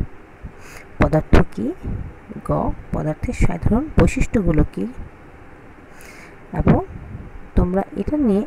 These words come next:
একক কাজ করতে পারো বাসায় বসে। যেমন শ্রেণীকক্ষের ভেতরের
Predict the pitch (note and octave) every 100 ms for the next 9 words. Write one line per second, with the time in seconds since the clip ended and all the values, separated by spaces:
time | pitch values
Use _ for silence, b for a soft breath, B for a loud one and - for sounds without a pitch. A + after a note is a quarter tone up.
0 | - F3 - B3 - - - F#3 - -
1 | - - - D#3 D3 C#3+ C#3+ - D3+ C#3+
2 | D#3 - C#4+ - - - - - - B
3 | B B B - F3 F3+ F3 B3+ G#4 -
4 | - - - - - - - - - -
5 | - - - - - - - - - -
6 | - - - - - - - - - -
7 | - - - - - - - - - -
8 | - B B B - - A3 A3+ B3+ D4
9 | - D4 A#3+ G3+ - C4 D4